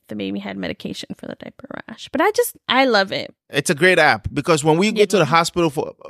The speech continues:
Speaker 2: for, uh, for, to the pediatrician for appointments, we were looking at that app to give the,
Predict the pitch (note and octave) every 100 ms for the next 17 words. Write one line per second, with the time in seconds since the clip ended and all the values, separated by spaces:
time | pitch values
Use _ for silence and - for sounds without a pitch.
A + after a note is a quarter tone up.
0 | - - - B2 - D3 B2+ - D3+ C3+
1 | D#3 D3 C#3 D#3+ D#3 D#3+ C#3+ A2+ C3 C#3
2 | G#2+ A#2+ A#2+ B2+ D3 B2 C3+ D3 D#3 C#3+
3 | B2 A#2+ - C3 C#3 - - _ _ -
4 | C3+ A#2 D3 B2 C3 A#2